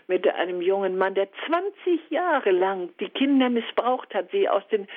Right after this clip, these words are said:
Schulheimen des Nachts herausholte und fünf davon ermordet hat. Und als er entdeckt wurde, schließlich nach zwanzig Jahren,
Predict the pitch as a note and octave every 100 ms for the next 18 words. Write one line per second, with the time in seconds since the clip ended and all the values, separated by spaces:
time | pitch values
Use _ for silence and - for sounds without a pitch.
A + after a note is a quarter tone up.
0 | - - - D#4 F4 G4+ A3 A3 A3+ A3+
1 | G3+ F#3+ F3+ F#3 - C4+ D#4 - C#4 A3+
2 | A#3 F4 - - F#3 D#3 F3+ C#3 G3 -
3 | F#4+ E4+ - A3+ A3+ G#3+ - G3+ B3 D#4+
4 | C#4+ F3 - - - - - - - -
5 | - - - - G3 F#3+ - A3 A3 F3+
6 | - - _ _ - G#3 A3 G3 - C#4
7 | D#4+ - - G3+ F#3+ F#3+ F#3 - G#3+ B3
8 | F#4 F4+ - - F#3 D#4 - G3+ - -
9 | A#3+ C#4+ F#4 - E4 D4+ C4+ E4 D#4+ C4+
10 | E3+ E3